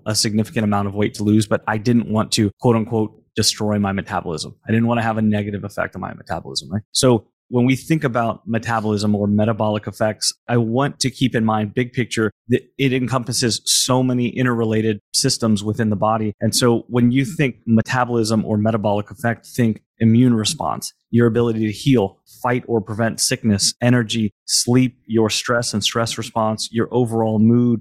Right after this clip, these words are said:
reproductive hormones, libido, and even ability to bear children are all related to your overall metabolism,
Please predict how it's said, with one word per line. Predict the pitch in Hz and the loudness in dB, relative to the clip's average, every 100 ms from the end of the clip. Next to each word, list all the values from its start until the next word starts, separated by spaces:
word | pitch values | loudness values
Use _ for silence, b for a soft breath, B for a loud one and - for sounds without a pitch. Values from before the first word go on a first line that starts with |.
| - | 0
reproductive | 127 120 107 120 123 107 | 0 2 0 0 -2 -4
hormones, | 117 113 110 110 104 110 | -2 0 2 2 0 -2
libido, | 101 117 117 110 107 _ | 0 2 2 2 -2 _
and | 117 117 113 110 | -2 0 0 -2
even | 139 165 170 | 0 2 2
ability | 120 120 123 127 117 | 0 0 0 0 0
to | 104 | 0
bear | 110 110 | 0 -2
children | - 160 135 107 - - | 0 0 0 -2 -4 -2
are | 123 - | -2 -2
all | 127 143 147 143 131 - | -2 0 0 -2 -4 -2
related | 117 110 113 113 90 - | 0 2 2 0 -2 -4
to | - 127 120 | 2 4 4
your | 110 110 107 123 | 2 0 0 0
overall | 120 110 110 104 | 0 0 0 0
metabolism, | 101 101 - 120 110 101 98 98 | -2 -4 -2 -2 -2 -4 -4 -8